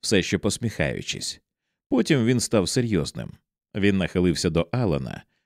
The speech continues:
і той зміг відчути гнильний запах тіла,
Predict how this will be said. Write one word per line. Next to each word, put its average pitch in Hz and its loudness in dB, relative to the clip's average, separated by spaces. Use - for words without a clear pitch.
і 165 4
той 180 4
зміг 123 0
відчути 127 2
гнильний 113 2
запах 92 -2
тіла, 92 -2